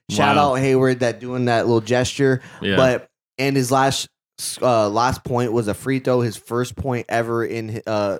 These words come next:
Speaker 1: his history was a free throw. It was
Speaker 2: Hmm.
Speaker 1: super, just, it was perfect.
Speaker 2: Perfect,
Speaker 1: It was
Speaker 2: right?
Speaker 1: perfect, and it was weird how perfect it was.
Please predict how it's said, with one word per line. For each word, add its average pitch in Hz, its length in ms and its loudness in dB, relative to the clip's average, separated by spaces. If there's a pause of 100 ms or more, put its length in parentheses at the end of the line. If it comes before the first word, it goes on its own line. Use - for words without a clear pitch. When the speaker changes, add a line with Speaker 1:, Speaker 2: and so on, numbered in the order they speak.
Speaker 1:
his 110 260 -4
history 113 340 -4
was 107 260 -2
a 113 80 -6
free 120 220 -4
throw. 117 300 0 (360)
It 120 80 -2
was 120 160 2
Speaker 2:
Hmm. 107 60 0
Speaker 1:
super, 123 560 -2 (600)
just, 123 380 -2
it 131 80 4
was 135 100 0
perfect. - 400 -6
Speaker 2:
Perfect, 170 600 4
Speaker 1:
It 120 80 2
was 127 100 4
Speaker 2:
right? 175 140 2
Speaker 1:
perfect, 98 420 -2
and 107 160 -2
it - 40 2
was 104 120 -2
weird 110 320 0
how 104 120 -2
perfect 95 360 -4
it 98 60 -2
was. 85 400 -4